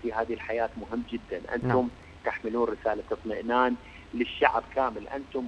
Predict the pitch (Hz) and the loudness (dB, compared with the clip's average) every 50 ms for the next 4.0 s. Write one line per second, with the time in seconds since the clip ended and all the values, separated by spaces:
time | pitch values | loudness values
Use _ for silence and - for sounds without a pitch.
0 | - - 120 131 135 135 - - 131 127 117 117 - - 127 135 139 135 123 - | -4 -4 -4 -2 -2 -2 -2 -4 -4 -4 -4 -6 -6 -4 -2 -2 -2 -2 -4 -6
1 | - 104 113 131 127 123 120 - - 113 113 127 131 - - 120 117 117 120 120 | -6 -6 -6 -4 -4 -6 -8 -6 -8 -6 -6 -6 -6 -6 -8 -10 -10 -6 -6 -6
2 | 117 113 113 113 123 127 135 135 131 - - - - - - - - 123 - - | -6 -6 -4 -2 2 2 4 2 2 -2 -8 -20 -20 -20 -16 -12 -12 -12 -4 -2
3 | 123 110 113 120 123 117 - - 110 110 117 113 - - - 95 87 90 87 | 0 2 2 2 2 2 0 -2 -4 -4 -2 -4 -4 -4 -6 -6 -6 -6 -8